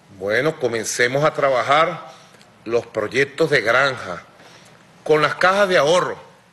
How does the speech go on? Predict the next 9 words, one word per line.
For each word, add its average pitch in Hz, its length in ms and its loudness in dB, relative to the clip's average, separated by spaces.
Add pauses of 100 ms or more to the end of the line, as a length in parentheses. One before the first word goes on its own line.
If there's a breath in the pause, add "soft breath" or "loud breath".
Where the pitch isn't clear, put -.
los 135 200 -4
trabajadores. 139 680 2 (1120 soft breath)
Todas 254 300 4
las 240 160 2
cajas 240 380 2
de 220 100 4
ahorro 233 400 2
del 214 120 -2
país 240 360 2